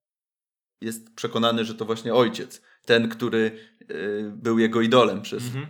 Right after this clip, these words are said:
Speaker 1: wiele lat, staje się, że, no, on myśli, że to on jest tym Kingpinem.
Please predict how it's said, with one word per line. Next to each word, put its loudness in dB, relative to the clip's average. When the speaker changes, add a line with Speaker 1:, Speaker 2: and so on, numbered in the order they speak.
Speaker 1:
wiele 0
lat, -4
staje -4
się, -4
że, -10
no, 0
on 0
myśli, 0
że -6
to 2
on 4
jest -6
tym -14
Kingpinem. -16